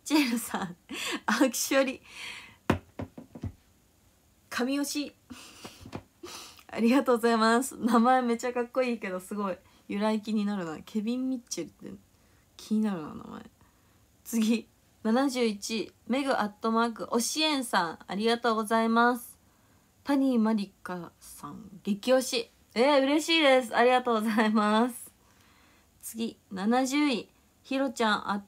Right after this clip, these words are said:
トマーク、おしふご。おしりのときめき持ってます。ありがとうございます。嬉しい。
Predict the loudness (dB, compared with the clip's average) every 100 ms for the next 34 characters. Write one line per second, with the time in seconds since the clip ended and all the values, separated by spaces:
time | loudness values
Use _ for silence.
0 | _ -2 0 -2 -4 -8 -10 -4 -2 0
1 | 0 4 2 0 -6 _ _ _ _ 0
2 | 2 4 2 2 2 2 0 0 0 0
3 | -2 0 4 4 4 4 4 2 2 2
4 | 4 2 0 -10 -14 -8 -8 -6 -4 -2
5 | -2 -4